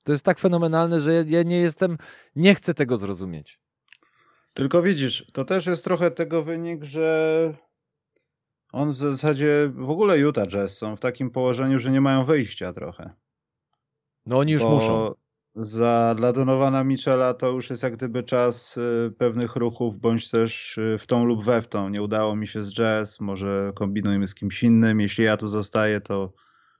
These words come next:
Speaker 2: przebudujmy drużynę. Nie do końca chciałbym, żeby się rozpadała, to zagrajmy coś. E, trener też jest postawiony w takim miejscu, że jeśli ten sezon przynajmniej nie będzie porównywalny do poprzedniego, to, to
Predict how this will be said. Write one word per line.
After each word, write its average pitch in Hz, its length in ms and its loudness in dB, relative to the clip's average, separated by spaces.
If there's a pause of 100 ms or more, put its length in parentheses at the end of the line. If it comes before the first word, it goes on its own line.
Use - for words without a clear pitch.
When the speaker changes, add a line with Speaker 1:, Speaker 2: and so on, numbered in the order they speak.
Speaker 2:
przebudujmy 117 680 0
drużynę. 113 520 -2
Nie 110 120 -2
do 107 120 0
końca 104 300 -2
chciałbym, 101 380 -2
żeby 95 220 -6
się 101 120 -4
rozpadała, 104 640 0
to 104 120 -4
zagrajmy 107 480 0
coś. 107 320 -8 (680)
E, 107 580 0
trener 113 460 -2 (340)
też 139 240 0
jest 135 200 -6
postawiony 123 680 -2
w - 100 -20
takim 123 340 -4
miejscu, 123 380 -6
że 117 200 0
jeśli 117 540 -2 (420)
ten 113 180 2
sezon 120 340 2
przynajmniej 120 440 -2
nie 117 120 0
będzie 113 320 -2
porównywalny 113 720 -2
do 107 100 -2
poprzedniego, 107 800 -4
to, 101 600 -2
to 98 180 -6